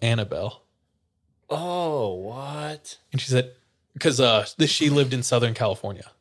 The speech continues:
Speaker 1: So a lot of her cousins apparently worked on the set of Annabelle. And I was like, "Dude, tell me everything." We're at work, so she didn't have a lot of time. But what she said was,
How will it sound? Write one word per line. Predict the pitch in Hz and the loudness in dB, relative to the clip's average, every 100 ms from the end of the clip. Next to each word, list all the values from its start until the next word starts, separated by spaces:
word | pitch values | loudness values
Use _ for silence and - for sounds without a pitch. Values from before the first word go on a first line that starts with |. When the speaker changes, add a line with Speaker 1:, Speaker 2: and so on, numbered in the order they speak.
| _ - | _ -4
Speaker 1:
So | - 107 | 0 0
a | 117 | 4
lot | 135 151 | 6 6
of | |
her | 139 | 4
cousins | - - 160 139 117 | 0 4 4 4 0
apparently | 110 - 117 107 | -2 -6 -6 -6
worked | 104 117 131 | 0 0 2
on | 156 | 0
the | 131 | 0
set | - 127 | 0 0
of | 117 104 | -2 -2
Annabelle. | 107 98 - 101 - _ _ _ _ _ _ _ - | -4 -4 -8 -10 -12 _ _ _ _ _ _ _ -6
And | 123 | 0
I | |
was | 110 | 0
like, | 95 - | 0 -4
"Dude, | 104 113 160 151 - - | -6 -4 -4 -6 -14 -8
tell | 147 147 147 | -2 0 0
me | 147 139 | -2 0
everything." | 123 107 104 95 95 120 - _ _ _ _ _ _ _ _ _ _ _ _ - | 0 0 -4 -6 -10 -12 -18 _ _ _ _ _ _ _ _ _ _ _ _ 2
We're | 120 | 4
at | 123 | 4
work, | 110 | 2
so | - 123 | 0 -6
she | 120 | -4
didn't | 113 | -2
have | 110 | 0
a | 107 | -2
lot | 101 | -4
of | - | -6
time. | 110 101 - _ _ _ - | -8 -8 -12 _ _ _ -10
But | 113 | -6
what | 117 | -6
she | - | -6
said | 113 - 160 165 139 | -8 0 4 4 4
was, | 113 101 95 92 - | 0 -2 -2 -6 -10